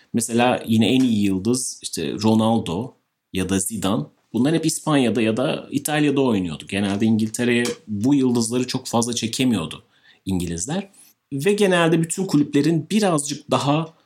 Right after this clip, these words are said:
ortodoks bir kimliği vardı. Birazcık daha kapalıydı. Bu muhafazakarlık olarak da görünebilir. İngiliz futbolunun, e, hani biraz daha içine kapanıklığı olarak da görülebilir. Son üç dört yılda yeni yeni aşılıyor aslında. İngiliz futbolcuların da daha çok yurt dışına çıkması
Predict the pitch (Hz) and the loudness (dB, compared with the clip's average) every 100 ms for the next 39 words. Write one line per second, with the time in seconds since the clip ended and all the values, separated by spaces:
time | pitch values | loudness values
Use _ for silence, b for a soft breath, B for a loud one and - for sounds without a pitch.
0 | - - 147 147 160 160 - 139 - 131 | -4 2 2 2 0 0 -2 -4 0 2
1 | 131 120 92 82 104 143 131 143 135 135 | 2 2 -2 -2 0 2 0 -2 -2 -2
2 | 139 - - 104 101 80 - - _ _ | -2 -4 -2 0 0 -2 -6 -12 _ _
3 | _ - 170 156 147 156 151 147 151 151 | _ 2 2 4 2 2 0 -2 0 0
4 | 151 165 147 143 139 139 135 123 123 123 | 0 2 2 2 0 0 2 2 2 2
5 | 123 131 117 120 131 - 117 127 127 131 | 0 2 2 0 -2 -4 -2 0 2 2
6 | 131 131 B B B B 101 104 113 113 | 0 -4 B B B B -2 2 2 -2
7 | _ - 120 151 143 131 127 120 113 131 | _ -14 -2 0 2 0 0 0 0 -2
8 | 127 117 127 123 123 131 123 123 131 - | -2 -2 0 0 0 0 2 2 0 -2
9 | 120 110 104 104 113 - 135 127 147 135 | 0 2 2 0 -2 -2 -2 -2 0 0
10 | 127 123 131 113 123 131 107 95 - 82 | 0 0 2 2 2 2 0 -4 -8 -8
11 | 78 78 67 98 92 95 - - - 98 | -6 -8 -4 -4 -2 -4 -8 -8 0 0
12 | 101 104 98 98 101 101 - 98 101 - | 2 0 0 -2 -4 -4 0 -2 -2 -6
13 | - - - 95 90 - 104 | -4 -6 -6 -4 -4 -2 -4